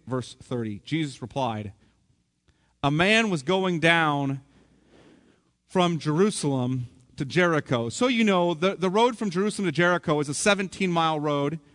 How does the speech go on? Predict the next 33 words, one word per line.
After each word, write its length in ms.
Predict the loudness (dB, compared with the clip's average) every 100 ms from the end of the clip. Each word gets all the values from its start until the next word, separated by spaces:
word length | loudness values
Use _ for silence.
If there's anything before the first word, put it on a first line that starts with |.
| _ _ _ _
pretty 180 | 0 2
much 200 | 2 2
all 180 | 0 2
downhill. 600 | 4 4 4 2 -2 -12 _ _ _ -20 _ _ -14 -2
Lots 200 | -2 -2
of 80 | -2
turns, 520 | 0 0 0 -4 -12 _ _ _ _ _ -6
um, 220 | -4 0
lots 200 | 0 -2
of 100 | 0
caves 360 | 4 4 4
you 80 | 0
can 140 | -2 2
hide 240 | 4 4
out 180 | 4 2
in. 340 | 0 0 -4 -10 _ _ _ 0
Um, 280 | 0 0 0
it's 240 | 0 -2
a 60 | -8
thirty-four 600 | -4 -2 -2 -2 -4 -4
hundred 540 | -2 -2 0 -4 -6 -10
foot 400 | -4 -4 -4 -4
drop 320 | 0 0 0
in 80 | -2
elevation 640 | -2 -4 -6 -8 -16 -18 _ _ _ _ _ _ _ _ _ _ _ -6
over 180 | -4 -2
seventeen 460 | -2 -4 -4 -4
miles, 300 | -2 -2 -2
and 80 | -4
you're 80 | -4
going 320 | -2 -2 0
down 320 | 2 2 2
there. 260 | 0 -2